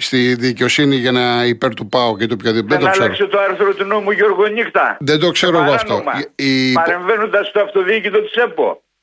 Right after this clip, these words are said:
Speaker 1: Αυτό είναι,
Speaker 2: Για
Speaker 1: αυτό
Speaker 2: ποιον το άλλα-, για ποιον τον άλλαξε τον νόμο; Για να
Speaker 1: Αυτό,
Speaker 2: δώσει
Speaker 1: ε, η
Speaker 2: Ξάνθη
Speaker 1: υπόθεση
Speaker 2: ή τον
Speaker 1: πολυδιοκτησίας είναι
Speaker 2: Ολυμπιακό;
Speaker 1: κάτι άλλο. Τέλος πάντων, εντάξει, πες ότι
Speaker 2: Ε,
Speaker 1: άλλο
Speaker 2: λοιπόν,
Speaker 1: θες,
Speaker 2: να
Speaker 1: ναι.
Speaker 2: μην λέμε πράγματα τα
Speaker 1: Εντάξει.
Speaker 2: οποία δεν ισχύουν.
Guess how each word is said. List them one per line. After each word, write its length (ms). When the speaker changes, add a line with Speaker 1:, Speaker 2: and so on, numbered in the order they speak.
Speaker 1:
Αυτό 260
είναι, 120
Speaker 2:
Για 100
Speaker 1:
αυτό 200
Speaker 2:
ποιον 140
το 80
άλλα-, 260
για 140
ποιον 180
τον 160
άλλαξε 380
τον 180
νόμο; 340
Για 160
να 80
Speaker 1:
Αυτό, 320
Speaker 2:
δώσει 60
Speaker 1:
ε, 60
η 60
Speaker 2:
Ξάνθη 260
Speaker 1:
υπόθεση 480
Speaker 2:
ή 20
τον 140
Speaker 1:
πολυδιοκτησίας 640
είναι 120
Speaker 2:
Ολυμπιακό; 60
Speaker 1:
κάτι 80
άλλο. 200
Τέλος 240
πάντων, 260
εντάξει, 280
πες 200
ότι 220
Speaker 2:
Ε, 40
Speaker 1:
άλλο 60
Speaker 2:
λοιπόν, 280
Speaker 1:
θες, 100
Speaker 2:
να 120
Speaker 1:
ναι. 40
Speaker 2:
μην 120
λέμε 240
πράγματα 480
τα 60
Speaker 1:
Εντάξει. 240
Speaker 2:
οποία 220
δεν 180
ισχύουν. 440